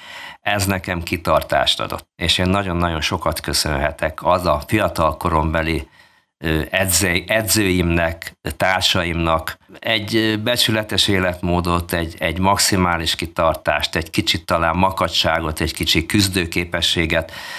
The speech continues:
ö, örököltem, és ez bennem maradt idősebb koromra is,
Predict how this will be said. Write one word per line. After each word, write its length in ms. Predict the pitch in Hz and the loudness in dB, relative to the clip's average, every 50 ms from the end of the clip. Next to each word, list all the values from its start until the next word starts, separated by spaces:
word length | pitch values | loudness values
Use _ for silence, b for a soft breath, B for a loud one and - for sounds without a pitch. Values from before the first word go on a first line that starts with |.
| B B B B B _ | B B B B B _
ö, 200 | - 92 85 80 78 | 0 0 0 2 0
örököltem, 720 | 92 110 110 113 107 - - 107 101 98 92 - - 95 92 | 0 -2 -2 -2 -2 -2 -2 -2 0 0 -2 -2 -2 -2 -2
és 160 | 95 92 - | 0 0 0
ez 100 | 104 98 | 0 -2
bennem 380 | 90 104 104 104 98 95 92 87 | 0 0 0 0 0 -2 -2 0
maradt 420 | 87 85 82 82 82 78 - - | 0 0 2 2 0 -2 -2 -2
idősebb 500 | 92 85 85 90 85 87 - 90 78 - | -2 0 0 2 2 2 2 2 0 -2
koromra 460 | - 85 87 85 87 87 90 92 95 101 | -2 -2 0 0 0 0 2 0 0 2
is, 200 | 107 - - | 0 0 -2